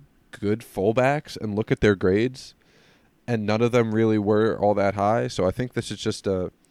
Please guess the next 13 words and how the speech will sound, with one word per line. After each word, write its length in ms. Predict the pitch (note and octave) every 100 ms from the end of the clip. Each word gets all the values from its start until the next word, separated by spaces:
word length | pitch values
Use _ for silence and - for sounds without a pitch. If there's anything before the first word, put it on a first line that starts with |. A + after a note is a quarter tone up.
| _ _ _ _ _
the 80 | F#2+
fact 320 | - G#2 G#2
that 120 | G2+
he's 140 | A#2 G#2+
a 80 | F#2+
fullback 720 | - G2+ A2+ B2 C3 C3 A2+
and 80 |
<laughs> 80 | G2+
doesn't 220 | A#2+ A2
get 200 | G#2 G#2+ - _
the 160 | G2+ G2
ball 300 | E2+ F2+ A#2+
much. 440 | C#3 E3+ - -